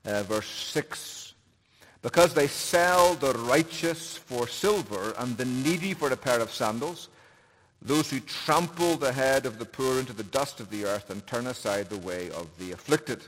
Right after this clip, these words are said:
We'll stop there. So what's going on here? Well, one of two things. Either it's possible,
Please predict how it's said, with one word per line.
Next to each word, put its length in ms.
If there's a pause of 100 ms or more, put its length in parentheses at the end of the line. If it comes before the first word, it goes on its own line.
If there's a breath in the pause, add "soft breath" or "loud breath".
(140)
We'll 80
stop 240
there. 240 (1200 loud breath)
So 80
what's 100
going 200
on 160
here? 240
Well, 120
one 100
of 100
two 160
things. 420
Either 580 (440)
it's 160
possible, 680